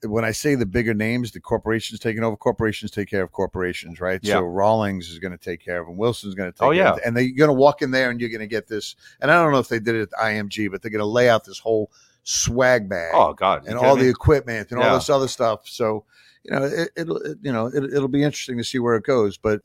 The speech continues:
Speaker 1: I, you know, I, I, I, I, I hate it. I hate it for, um,
Speaker 2: The regular
Speaker 1: and, and it's more down south that this is happening, the academies.
Speaker 2: Yeah.
Speaker 1: It's not up north so much.
Speaker 2: Yeah.
Speaker 1: Um,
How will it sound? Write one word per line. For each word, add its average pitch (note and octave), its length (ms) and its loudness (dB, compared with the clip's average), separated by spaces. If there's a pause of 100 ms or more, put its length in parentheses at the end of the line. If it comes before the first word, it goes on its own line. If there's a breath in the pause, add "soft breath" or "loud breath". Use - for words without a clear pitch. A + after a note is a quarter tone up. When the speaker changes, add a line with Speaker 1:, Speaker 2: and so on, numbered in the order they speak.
Speaker 1:
I, B2 60 0
you C#3 120 0
know, G#2+ 120 2
I, G#2 100 0 (160)
I, B2 140 0 (800 soft breath)
I, A#2 100 0 (100)
I, G#2+ 140 0 (100)
I G#2 120 -2
hate B2 280 -2
it. C3+ 120 -10 (240)
I G#2 80 -4
hate A#2+ 280 0
it - 200 -6
for, G2 600 0 (520)
um, F2+ 180 -2 (180)
Speaker 2:
The - 20 -4
regular B2+ 300 4
Speaker 1:
and, E3 100 2
and E3+ 80 4
it's D#3 160 -2
more G3+ 160 4
down F3 240 4
south C#3+ 400 2
that G2 140 -6
this - 180 -10
is F#2 100 -10
happening, D#2+ 480 -8
the G2+ 100 -2
academies. F#2 500 -2
Speaker 2:
Yeah. G#2 200 6
Speaker 1:
It's F2 200 -6
not D3 180 6
up C3+ 160 4
north A#2+ 300 0
so G2+ 120 -2
much. E2 240 -8
Speaker 2:
Yeah. G2 260 0 (440 soft breath)
Speaker 1:
Um, G#2 440 2